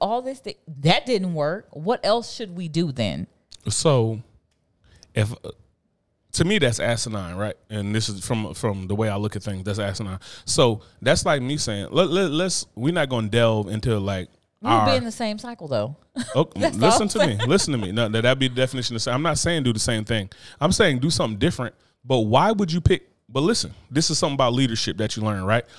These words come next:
Speaker 2: Something about leadership. I've learned more from shitty leaders than I've learned from good leaders because I've had more shitty leaders.
Speaker 1: Mm-hmm.
Speaker 2: So hi-, so stay with me. So s-, shitty leaders told me, so think about this. I ca-, I came to the military with a toolbox with, like, three tools in it.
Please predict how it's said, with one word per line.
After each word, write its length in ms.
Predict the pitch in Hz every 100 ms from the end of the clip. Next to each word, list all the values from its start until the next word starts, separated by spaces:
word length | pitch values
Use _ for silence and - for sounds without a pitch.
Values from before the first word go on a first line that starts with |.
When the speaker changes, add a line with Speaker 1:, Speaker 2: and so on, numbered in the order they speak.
| - _
Speaker 2:
Something 220 | - 202 190
about 180 | 165
leadership. 280 | 156 143 -
I've 220 | - 170 175
learned 300 | 175 147 123
more 180 | 151
from 140 | 156 117
shitty 340 | - 180 170
leaders 460 | 113 104 98 113 - _ _ -
than 120 | 127
I've 160 | 127 117
learned 200 | 127 120
from 140 | 110
good 180 | 113 165
leaders 260 | 117 110 107
because 280 | 110 127 113
I've 100 | 113
had 180 | 120 107
more 180 | 107
shitty 300 | 95 160 143
leaders. 380 | 104 85 90 170
Speaker 1:
Mm-hmm. 80 | 160
Speaker 2:
So 200 | 165 117
hi-, 80 | 131 -
so 180 | 110 117
stay 200 | - 135
with 200 | 139 95
me. 120 | 92 _ _ _ _ _
So 260 | - 131
s-, 100 | 113 -
shitty 340 | - - 240 220
leaders 260 | 147 123
told 260 | - 143 113
me, 220 | 117 110 - - -
so 240 | - 117
think 200 | 113 220
about 200 | 180 143
this. 180 | 123 98
I 120 | - 160
ca-, 140 | -
I 140 | 131 165
came 420 | 190 170 160 156
to 140 | -
the 60 | 143
military 560 | 135 127 113 127 113 107
with 180 | 104
a 60 | 92
toolbox 640 | - 190 175 143 131 -
with, 80 | 131
like, 160 | 117 98
three 200 | 120 135
tools 340 | 127 143 107 92
in 140 |
it. 100 | 50